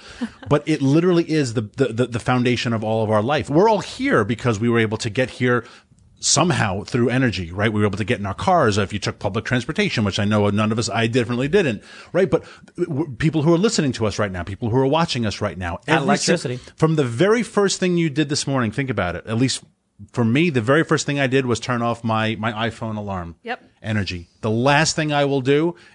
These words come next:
Speaker 1: and when I set my alarm to make sure it's on, even though it's supposed to repeat,
Speaker 2: Well, let's
Speaker 1: I always check, I will turn off the light.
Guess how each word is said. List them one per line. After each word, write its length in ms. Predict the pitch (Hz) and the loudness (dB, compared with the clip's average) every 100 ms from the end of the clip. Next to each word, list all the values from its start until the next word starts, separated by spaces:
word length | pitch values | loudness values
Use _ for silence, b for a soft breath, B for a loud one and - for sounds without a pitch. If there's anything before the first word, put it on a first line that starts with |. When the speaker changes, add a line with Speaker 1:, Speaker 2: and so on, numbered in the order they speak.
| _ | _
Speaker 1:
and 100 | 101 | -4
when 80 | 98 | -2
I 80 | 92 | -2
set 220 | - - | -2 -2
my 120 | 143 | 0
alarm 280 | 139 143 147 | 0 0 -2
to 100 | 127 | -2
make 140 | 131 | -4
sure 160 | - 131 | 0 -2
it's 120 | 123 | 0
on, 200 | 143 151 | 0 0
even 220 | 143 151 | 0 0
though 120 | 147 127 | 0 0
it's 100 | - | -4
supposed 300 | - 135 - | -2 -2 0
to 60 | |
repeat, 160 | 120 131 | -2 2
Speaker 2:
Well, 100 | 202 | 2
let's 180 | 220 127 | 4 4
Speaker 1:
I 40 | |
always 220 | 127 139 | 4 2
check, 280 | - 151 - B B | 2 0 0 B B
I 100 | 113 | -6
will 100 | 113 | -4
turn 220 | 110 127 | -4 -4
off 180 | 120 110 | -4 -6
the 80 | 127 | -6
light. 300 | 113 92 | -4 -6